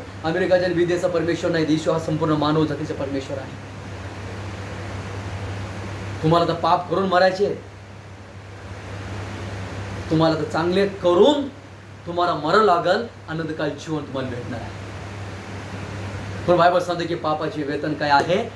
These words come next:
मरण. आणि ह्या गोष्टी समजला मोशेला, पापाचे वेतन काय आहे? मरण. आणि मो-, येशूबाला ही समजला, पाप जर मी कराल तर माझा आशीर्वाद, माझे अधिकार,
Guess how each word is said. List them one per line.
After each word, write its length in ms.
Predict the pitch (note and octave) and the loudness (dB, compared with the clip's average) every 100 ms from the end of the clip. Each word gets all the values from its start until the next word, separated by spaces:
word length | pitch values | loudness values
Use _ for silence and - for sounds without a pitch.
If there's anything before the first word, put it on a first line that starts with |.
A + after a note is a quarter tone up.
| - | -8
मरण. 320 | D3 F3 F#3 D#3+ - - | 4 6 8 4 -4 -6
आणि 160 | D3+ D3+ | -4 2
ह्या 120 | F#3 | 2
गोष्टी 280 | E3 D#3+ - | 0 -4 -2
समजला 560 | F3+ A3 E3+ D3 B2+ C3 - - D3 | 2 2 2 0 0 -6 -14 -14 -4
मोशेला, 580 | D#3+ D#3+ D#3+ C#3 B2+ B2 - - | -2 0 0 0 -2 -4 -12 0
पापाचे 380 | D3 D3 C#3+ C#3 | 2 4 2 2
वेतन 240 | C#3+ C#3+ | 2 0
काय 200 | C3 C3+ | 0 2
आहे? 440 | C3 B2+ C#3+ F3+ F#3+ - - | 2 2 4 2 2 -8 -6
मरण. 340 | C#3 D3+ D3 C#3 - - | 0 2 2 0 -4 -2
आणि 160 | E3 E3+ | 2 2
मो-, 260 | D#3+ E3+ - - | 2 2 0 0
येशूबाला 500 | F3+ F#3+ B3 A#3 A3 | 2 2 2 4 4
ही 240 | G3+ F3 B3 | 4 4 2
समजला, 640 | A3 G3 F3 D#3 D#3 D3+ - - | 2 4 4 4 0 0 -8 0
पाप 480 | F3 F3+ F3 F3 - | 6 8 8 4 -2
जर 100 | E3 | -4
मी 140 | D#3 D#3 | -2 -4
कराल 420 | E3+ D3+ C#3+ C3+ - - | -2 0 0 -2 -8 -10
तर 60 | D#3+ | -4
माझा 260 | D3+ C#3+ C#3+ | 0 2 0
आशीर्वाद, 600 | D3 - D3+ C3+ C3+ C3+ | -4 -4 -2 4 4 4
माझे 200 | C3+ C3+ | 0 0
अधिकार, 640 | C#3 C#3 D3 C#3+ C3 B2+ | -2 -2 0 2 2 0